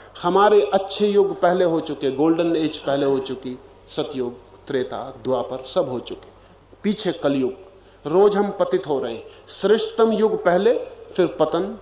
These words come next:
फिर पतन, फिर पतन, कलयुग आखिरी पतन की स्थिति। हमारी भी चिंतन की धारा यही थी कि श्रेष्ठ पहले हो गया, निकृष्ट पीछे आ रहा है। विकास की कोई धारणा न थी, दुनिया में ही न थी,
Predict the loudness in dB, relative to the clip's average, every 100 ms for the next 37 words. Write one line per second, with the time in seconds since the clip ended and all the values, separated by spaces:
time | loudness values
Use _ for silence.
0 | -8 -6 -4 -4 -4 -10 -10 -10 -8 -8
1 | -8 -14 -18 -8 0 2 2 -2 -6 -6
2 | -4 -4 -8 -12 -12 -12 -10 -12 -12 -14
3 | -16 -20 -20 -20 -20 -20 -20 -20 -20 -20
4 | -2 4 8 8 8 6 4 4 4 6
5 | 6 4 4 6 8 8 8 6 0 0
6 | -2 2 4 4 2 0 2 4 4 4
7 | 4 -2 -4 -10 -20 -20 -20 -20 -20 -20
8 | -20 -20 _ -20 -20 -8 0 2 2 4
9 | 2 -2 -8 -8 -8 -8 -8 -8 -12 -14
10 | -20 -20 -20 -20 -20 -20 -2 2 4 4
11 | 4 -2 0 2 2 2 0 0 -4 -6
12 | -8 -20 -20 -20 -20 -20 _ _ _ -20
13 | -20 -10 2 6 6 6 6 6 6 6
14 | 2 -2